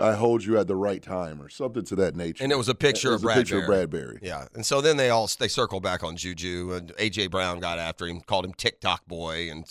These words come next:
Speaker 2: you know,
Speaker 1: He
Speaker 2: s-, some other
Speaker 1: fir-,
Speaker 2: things.
Speaker 1: A J Brown said, "First of all, congratulations, 'cause y'all won the Super Bowl. Second of all, that's lame."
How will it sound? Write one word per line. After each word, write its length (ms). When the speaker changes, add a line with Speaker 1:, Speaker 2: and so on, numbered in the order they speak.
Speaker 2:
you 120
know, 60
Speaker 1:
He 80
Speaker 2:
s-, 200
some 160
other 180
Speaker 1:
fir-, 280
Speaker 2:
things. 180
Speaker 1:
A 20
J 140
Brown 320
said, 240
"First 320
of 80
all, 100
congratulations, 1040
'cause 300
y'all 400
won 200
the 80
Super 280
Bowl. 380
Second 300
of 80
all, 300
that's 260
lame." 440